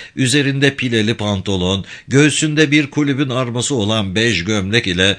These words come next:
Gore-Tex markalı en ufak kırışığı olmayan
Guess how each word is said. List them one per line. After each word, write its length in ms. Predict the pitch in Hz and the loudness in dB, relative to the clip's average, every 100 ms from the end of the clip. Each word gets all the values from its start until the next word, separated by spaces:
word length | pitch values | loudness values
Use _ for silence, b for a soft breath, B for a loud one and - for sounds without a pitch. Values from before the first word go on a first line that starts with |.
| - | 0
Gore-Tex 600 | 135 139 - 151 151 113 | 2 2 2 0 0 -2
markalı 500 | 95 92 - 92 110 | -2 -2 -2 0 0
en 200 | 113 160 | 0 0
ufak 340 | 160 151 143 | 0 -2 -2
kırışığı 420 | - 139 131 131 | -4 -2 0 0
olmayan 680 | 107 117 131 92 87 87 95 | 2 2 2 0 2 2 0